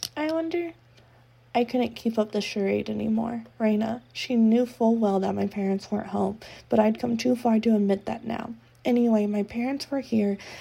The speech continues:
and we'd be having dinner soon, and that was the situation I had concocted. So I answered. I told her she was here. "Sh-, she's here, of course."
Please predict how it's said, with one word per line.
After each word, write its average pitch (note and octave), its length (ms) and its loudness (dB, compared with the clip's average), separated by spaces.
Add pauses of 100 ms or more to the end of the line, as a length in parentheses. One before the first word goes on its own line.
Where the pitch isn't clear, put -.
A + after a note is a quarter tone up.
and A3+ 220 6
we'd A3 180 2
be A#3 120 4
having A#3 340 2
dinner G3+ 260 2
soon, G3 300 2
and F#3+ 160 2
that A3 140 -4
was A#3+ 180 0
the B3 80 0
situation G#3+ 680 0
I G3 100 0
had G3 260 -2
concocted. G3 680 -6 (320)
So A3+ 220 6
I G#3+ 100 2
answered. A3 600 -4 (360)
I A3 120 0
told A3+ 260 -2
her B3 80 0
she A#3 160 -4
was A3 220 -2
here. G#1+ 300 -6 (360)
"Sh-, - 260 -14
she's C4+ 400 -2
here, A3 380 0 (100)
of A3 140 2
course." G#3+ 580 -2